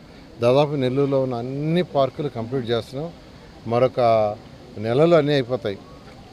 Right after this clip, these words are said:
యాభై నాలుగు స్కూల్స్ ఉన్నాయి, ఆ స్కూల్స్ అన్నీ కూడా మోడర్నైజ్ చేస్తున్నాం. అదేవిధంగా అర్బన్ హెల్త్ సెంటర్స్, అంగన్వాడీ,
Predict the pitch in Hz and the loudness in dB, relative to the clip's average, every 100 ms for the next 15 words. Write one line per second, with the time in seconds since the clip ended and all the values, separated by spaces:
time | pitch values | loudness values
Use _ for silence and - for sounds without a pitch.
0 | - - 113 123 127 131 120 117 107 - | -20 -12 0 2 2 0 0 -2 -6 -8
1 | 143 - 139 139 156 151 - - - 117 | -8 -6 -6 -4 -6 -8 -20 -16 -6 -6
2 | - - 131 - 135 131 131 113 117 123 | -6 -6 -6 -2 0 2 2 0 -2 -2
3 | 123 - 117 - 127 147 147 - - - | -2 -2 -4 -4 -8 -8 -10 -18 -20 -12
4 | - 110 123 123 131 107 95 123 123 120 | -4 0 2 2 0 0 -2 -2 -2 -2
5 | - 104 - 104 117 104 135 143 - - | -6 -14 -8 -8 -8 -8 -8 -8 -12 -20
6 | - 101 117 123 120 113 120 135 | -16 -8 -4 -2 0 0 -2 -6